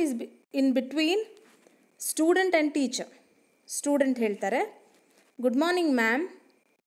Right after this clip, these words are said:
How are you today?" Teacher says, "Good morning. I'm, I'm doing well. And you?" Student,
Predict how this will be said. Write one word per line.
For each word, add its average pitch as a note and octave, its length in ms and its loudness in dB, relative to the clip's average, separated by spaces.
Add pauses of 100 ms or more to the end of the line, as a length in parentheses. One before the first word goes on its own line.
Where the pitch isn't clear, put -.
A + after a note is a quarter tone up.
(140)
How A#3 160 2
are D#4+ 140 4
you F4 60 2 (120)
today?" A3+ 200 2 (1080)
Teacher A#3 260 0 (120)
says, C#4+ 200 0 (640)
"Good A#3 200 -4
morning. E4 300 0 (680)
I'm, A3 120 -2 (760)
I'm B3 200 0
doing E4+ 180 0 (140)
well. G#3 160 6 (400)
And G#3 100 -2 (120)
you?" C#4 100 2 (1400)
Student, A3+ 400 -2